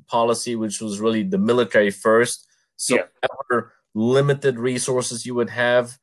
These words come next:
Speaker 1: um, the military would be first in line,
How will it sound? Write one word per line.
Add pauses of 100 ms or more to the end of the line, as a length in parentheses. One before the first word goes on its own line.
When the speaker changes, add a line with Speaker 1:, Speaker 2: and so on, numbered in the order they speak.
(360)
Speaker 1:
um,
the
military
would
be
first
in
line,